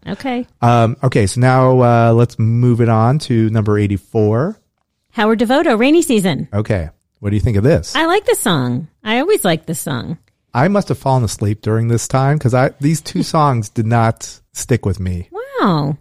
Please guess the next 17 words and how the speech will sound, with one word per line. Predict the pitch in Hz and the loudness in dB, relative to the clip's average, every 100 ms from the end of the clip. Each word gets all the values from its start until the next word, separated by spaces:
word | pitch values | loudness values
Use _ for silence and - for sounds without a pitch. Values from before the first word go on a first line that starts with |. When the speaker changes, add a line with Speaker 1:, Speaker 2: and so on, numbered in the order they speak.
| - | -6
Speaker 2:
It's | 104 - | -8 -6
w-, | 110 113 | -8 -6
very, | 113 110 101 | -2 -2 -2
it's | 113 98 - | -6 -8 -6
weird. | 101 80 - _ _ _ _ - | -6 -6 -12 _ _ _ _ -6
Um, | 104 107 98 - | -4 -2 -2 0
I | 139 | 2
didn't | 180 | 2
even | 156 123 | 2 0
realize | 123 127 120 113 | 0 2 2 2
that | 117 110 | 0 -2
Howard | 127 123 | -2 -2
Devoto | 107 117 117 123 | -2 -2 -2 -2
was | 113 117 | -2 -2
in | 113 | -2
the | |
Buzzcocks. | 110 151 - 78 65 - | -2 -4 -6 -12 -12 -18